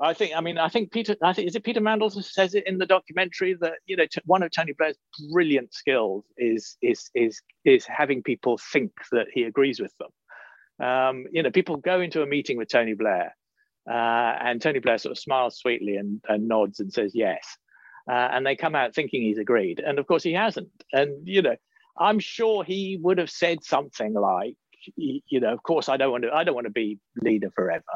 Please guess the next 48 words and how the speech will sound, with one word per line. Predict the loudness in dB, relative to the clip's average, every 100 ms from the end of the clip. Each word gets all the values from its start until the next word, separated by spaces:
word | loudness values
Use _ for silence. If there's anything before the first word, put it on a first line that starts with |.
| -10 _ -20 -20 -12 -6
Uh, | -2 0 0 0
and, | -2 -2 -4 -4
you | 2 2
know, | 2
you're | 0 0
the | 0
obvious | -2 -2 -4 -2
person | -2 -2 -4
to | -2
succeed | -2 0 0 0 0
me." | -6 -14 _ _ _ _ -4
Uh, | 0 0 -2 -2
and, | -4 -4 -8 -10 -12 -14
you | -8 -2 0
know, | 0
Gordon | 2 2 2
Brown | -2 0
comes | -4 -2
out | 0 0
with | -2 -8 -8
th-, | -8 -2
thinking | 0 2
this | 0 0
is | 0
a | -2
cast | -2 0 0 2
iron | 0 0 0
commitment | 0 0 0 -4
to |
stand | -4 0 0 2
down | 0 2 0
after | -2 -4
two | -4 -2 0
elections. | 0 -2 -4 -16 _ -16
And, | -16 _ -14
you | 0 2
know, | 2 0 -4 -8 -10 -12 -20 -20 -20 -8
that, | -2 0 0
that | -2 -2 -2
is | -2
exactly | -2 0 0 0 -4
how | 0 0 0
Tony | 0 -2
Blair | 0 2 2
operates. | 2 -2 -4 -8 _
But | -2
I |
mean, | 0 0